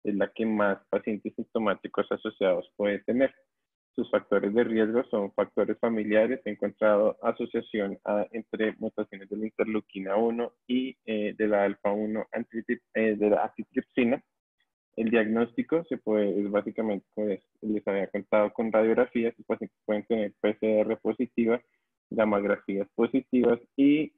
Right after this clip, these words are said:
eh, hay varios estudios que sugieren que a estos pacientes se les realice un Doppler digital, eh, debido a como vemos en esta imagen, acá podemos ver en el atípico un osteofito asociado a un derrame articular y al momento que se les realiza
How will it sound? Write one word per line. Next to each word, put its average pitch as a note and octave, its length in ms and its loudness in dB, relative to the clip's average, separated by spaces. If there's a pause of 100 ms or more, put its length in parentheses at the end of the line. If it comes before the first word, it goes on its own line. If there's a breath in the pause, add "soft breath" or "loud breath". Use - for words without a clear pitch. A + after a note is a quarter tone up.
eh, A2 380 0
hay G#2 160 0
varios G#2+ 320 2
estudios - 400 -6
que G#2+ 80 0
sugieren G#2 560 -4
que G#2+ 60 -10
a - 20 -10
estos - 180 -10
pacientes - 420 -6
se G#2 100 -4
les G#2+ 160 -6
realice G#2+ 340 -4
un G2+ 120 -14
Doppler G#2+ 380 -4
digital, A#2+ 460 -4 (640)
eh, G2+ 420 0
debido G2 360 0
a - 80 -4
como A#2 220 -2
vemos G2+ 260 -4
en A2+ 180 0
esta G2 220 -8
imagen, A2 480 -2 (200)
acá - 200 -8
podemos G#2 420 -4
ver A2 280 -2
en A2 140 -6
el A2 100 -2
atípico G#2 480 -6
un A2+ 240 -2
osteofito A#2+ 640 -2
asociado F#2+ 380 -4
a F2+ 40 -2
un F#2 60 -4
derrame G#2 360 0
articular A2+ 680 0
y A2+ 120 0
al A2 100 2
momento G#2 480 -6
que A#2+ 80 -12
se A#2+ 140 -6
les A2+ 180 -4 (140)
realiza G#2+ 580 0